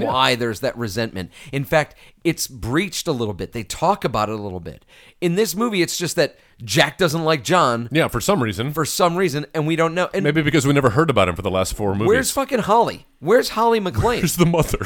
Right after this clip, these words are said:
Speaker 2: The mother is the one that was taking care of these kids.
Speaker 1: I
Speaker 2: Like, as
Speaker 1: know.
Speaker 2: far as I understand, they weren't with their dad. So why are both of them so, like, fucking maladjusted?
Speaker 1: Joe, I never saw the third Die Hard,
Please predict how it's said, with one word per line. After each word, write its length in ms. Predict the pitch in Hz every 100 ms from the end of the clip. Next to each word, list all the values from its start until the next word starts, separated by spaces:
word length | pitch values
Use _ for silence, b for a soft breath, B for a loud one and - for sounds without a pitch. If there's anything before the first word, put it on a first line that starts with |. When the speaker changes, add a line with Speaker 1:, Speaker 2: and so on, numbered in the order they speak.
| -
Speaker 2:
The 140 | 170 185
mother 340 | 185 254 294
is 100 | 214
the 80 | 208
one 160 | 214
that 100 | 202
was 100 | 196 -
taking 280 | 220 196
care 240 | 160 220 262
of 80 | 196
these 220 | 131 -
kids. 420 | - 113 160 -
Speaker 1:
I 40 | 175
Speaker 2:
Like, 120 | 180
as 180 | 180 165
Speaker 1:
know. 60 |
Speaker 2:
far 140 | 220 247
as 100 | 226
I 100 | 202
understand, 560 | 185 - 240 175 175 - b -
they 140 | 185
weren't 260 | 240 233 220
with 160 | 254
their 140 | 220 147
dad. 320 | 90 98 92
So 120 | 170
why 320 | 156 190 247
are 120 | 254
both 300 | 190 185 247
of 80 | 233
them 140 | 165 139
so, 220 | - 202
like, 240 | 202 156
fucking 440 | - - 175 139 127 B B
maladjusted? 1080 | 120 127 131 208 214 101 135 202 - 110 -
Speaker 1:
Joe, 200 | 131 190
I 100 | 180
never 180 | 247 208
saw 200 | - 127
the 80 | 117
third 320 | - 110 123
Die 180 | 131 139
Hard, 300 | 135 143 160